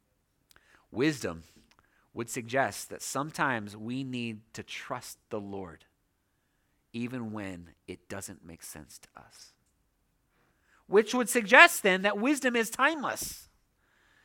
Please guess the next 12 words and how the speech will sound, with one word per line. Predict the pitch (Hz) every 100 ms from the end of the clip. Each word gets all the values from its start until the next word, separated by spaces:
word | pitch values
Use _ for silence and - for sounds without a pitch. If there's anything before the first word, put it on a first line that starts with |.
| _ _ _ _ _ _ -
Wisdom | 151 226 254 240
was | 196
there | 202 233
at | 226
creation. | - 202 202 240 247 277 247 190
Wisdom | 240 233 240
continues. | - 202 - 240 262 285 294 240
It, | - 196 190 _ _ _ -
wisdom, | 208 302 277 269 226 - _ _
wisdom | 202 330 302 269
is | 233
timeless. | - 226 285 277 180 - - - -